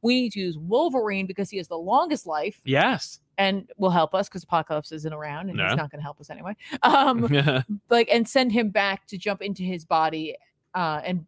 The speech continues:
Speaker 1: make him be able to get to those points. Luckily, W-, Wolverine tends to actually be around most of the area where
Speaker 2: Xavier happens to be?
Speaker 1: Yeah, like,
Speaker 2: Yeah.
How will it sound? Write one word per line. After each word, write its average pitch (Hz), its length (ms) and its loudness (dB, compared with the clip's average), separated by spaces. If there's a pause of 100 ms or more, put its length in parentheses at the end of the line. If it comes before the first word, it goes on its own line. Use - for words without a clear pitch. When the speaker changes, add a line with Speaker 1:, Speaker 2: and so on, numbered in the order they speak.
(100)
Speaker 1:
make 180 240 0
him 165 180 -4
be 160 80 -6
able 160 140 -2
to 160 100 -14
get 151 220 -6
to - 80 -20
those 151 160 -14
points. 147 340 -14
Luckily, 320 400 0
W-, 233 300 -10
Wolverine 392 340 -2
tends 262 300 -4
to - 80 -2
actually 226 320 -2
be 196 300 -6
around 180 500 -2 (120)
most 202 200 -10
of 202 40 -14
the 185 140 -4
area 196 240 0
where 180 480 0 (260)
Speaker 2:
Xavier 131 420 2
happens 143 380 0
to 160 80 -2
be? 151 220 4
Speaker 1:
Yeah, 233 640 4
like, 208 160 4
Speaker 2:
Yeah. 107 140 0